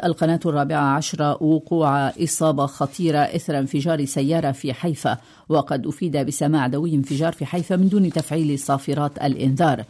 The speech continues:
وفي مخيم جنين، انسحب الجيش الإسرائيلي في الصباح بعد أن نفذ حملة اعتقالات واسعة، كما سجلت حملة اعتقالات مماثلة في نابلس في الضفة الغربية. وسط هذه الأجواء، تعقد الهيئة العامة للكنيسة الإسرائيلي اليوم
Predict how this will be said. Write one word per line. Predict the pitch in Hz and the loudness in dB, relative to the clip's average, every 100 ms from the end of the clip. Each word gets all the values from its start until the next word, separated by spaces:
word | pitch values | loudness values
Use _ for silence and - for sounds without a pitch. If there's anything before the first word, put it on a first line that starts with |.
| - - - | -16 -20 -6
وفي | - - | -6 0
مخيم | 147 135 156 147 | 0 0 0 2
جنين، | 135 139 156 180 | 2 2 2 2
انسحب | 143 143 151 151 | 0 -2 -2 -2
الجيش | 131 139 160 151 | -2 -2 -2 -2
الإسرائيلي | 135 143 151 143 156 | -2 -2 -2 0 0
في | 151 | -2
الصباح | 139 - 135 180 - _ - - - | -4 -2 0 0 -2 _ -20 -12 0
بعد | 135 127 | 2 2
أن | 135 | 2
نفذ | 156 - 147 151 | 0 0 0 0
حملة | 147 - 180 151 143 | -2 -2 -2 0 0
اعتقالات | 139 - 143 151 160 160 151 127 - | -2 -4 -4 -2 0 0 -2 -4 -2
واسعة، | 151 160 - 123 131 - - - | 0 0 0 0 -2 -4 -18 -6
كما | 175 151 | 0 2
سجلت | 135 190 151 156 131 | 2 0 0 0 0
حملة | - 175 147 135 | 0 2 2 0
اعتقالات | 127 - - 151 170 160 | -2 -4 -2 0 2 2
مماثلة | 139 139 165 156 147 127 | 4 4 2 0 2 0
في | 113 156 | 2 0
نابلس | 147 180 139 135 135 | 2 2 2 0 -2
في | 127 165 | -4 -4
الضفة | 127 - 143 - | -4 -4 -4 -2
الغربية. | 127 127 120 147 135 117 - - - - | -2 0 0 0 0 0 -2 -20 -20 -6
وسط | - 190 208 | 0 0 4
هذه | 180 214 208 196 | 4 4 4 2
الأجواء، | 147 160 185 185 - | 2 2 4 2 2
تعقد | 196 - 160 | -2 0 0
الهيئة | 156 165 139 156 | 2 2 2 0
العامة | 139 170 156 | 2 2 4
للكنيسة | 147 135 - 180 170 147 143 | 2 0 0 2 2 0 0
الإسرائيلي | 139 - 147 156 156 165 | -2 -2 0 2 2 2
اليوم | 139 151 185 165 | 2 4 4 4